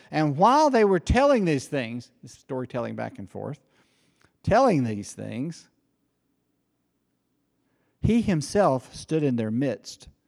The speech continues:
and said to them, "Peace be <laughs> to you." <laughs> Uh,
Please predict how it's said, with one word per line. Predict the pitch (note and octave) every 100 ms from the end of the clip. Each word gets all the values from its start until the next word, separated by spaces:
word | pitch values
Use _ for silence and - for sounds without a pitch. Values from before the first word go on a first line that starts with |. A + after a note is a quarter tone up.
| _ _
and | A2 A#2
said | - E3 D#3
to | A2
them, | G2+ G2 G#2+ G#2+ _ _ _ _ _ _ _ _ _ _ _ _
"Peace | - F#3 D3 - - - -
be | B2+ A2+ - -
<laughs> | - -
to | - A2 -
you." | - - _ _ _ _ _ _ _ _ _ _ _ _ _ _ _ _ _ _ _ _ _ _ _ _ _
<laughs> | - - A2+ - _ _ _ _ _ _ _ _ _ _ _ _ _ -
Uh, | D3 D3 C3+ B2 B2 A#2+ A2 G#2+